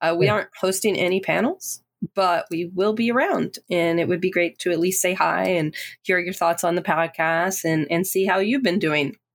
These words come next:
Speaker 1: uh, in all of this, and maybe even hear from people who that is their first convention back, 'cause it'd be, you know, interesting to see if you guys had the same experiences as us.
Speaker 2: Yeah.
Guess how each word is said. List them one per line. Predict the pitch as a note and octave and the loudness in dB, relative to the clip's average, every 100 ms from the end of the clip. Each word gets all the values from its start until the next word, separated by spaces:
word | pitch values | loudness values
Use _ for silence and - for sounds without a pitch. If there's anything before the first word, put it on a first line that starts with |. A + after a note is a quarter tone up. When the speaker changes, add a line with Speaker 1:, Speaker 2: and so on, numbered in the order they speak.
| _ _ - | _ _ -4
Speaker 1:
uh, | E3 C#3+ A#2 - _ - | 0 0 -2 -6 _ -4
in | E3 | 0
all | D3+ | 0
of | E3 | 2
this, | G3 - | 0 0
and | G3+ | 0
maybe | A3 D4 | 0 0
even | C4 B3+ B3 | 0 0 2
hear | A#3+ A3 | 2 0
from | A#3+ | 0
people | A#3 - B3+ | -2 0 0
who | C4 G3 G#3+ - - - - - _ _ _ _ - | 0 0 -2 -8 -16 -16 -18 -20 _ _ _ _ -4
that | D#3 | 0
is | E3 F#3 | 0 0
their | F#3+ | 0
first | G3+ G#3+ | -2 0
convention | A3+ A3 B3 C4+ | 0 0 0 0
back, | E4 - - | 0 0 -4
'cause | E3 | -2
it'd | F3 F3 | -2 0
be, | F#3+ F#3 F#3 F3 F3 - _ _ | 0 0 0 0 -2 -4 _ _
you | F#3 | 0
know, | E3 D#3+ | 0 0
interesting | - C4+ B3+ G#3+ G3 | 0 0 0 0 0
to | |
see | F#3 F#3+ F3+ - | 0 0 0 0
if | E3 | -2
you | F#3+ | 0
guys | F#3 D#3+ | 0 0
had | E3+ E3 | 0 -2
the | |
same | E3 E3+ E3 | -2 0 0
experiences | - - E3 D#3 D#3 - D#3 D#3 - - _ _ _ | -2 -2 0 0 -2 0 0 0 -2 -6 _ _ _
as | - - | -4 0
us. | - - - _ _ _ _ D#3 | 2 0 0 _ _ _ _ -2
Speaker 2:
Yeah. | E3+ | 0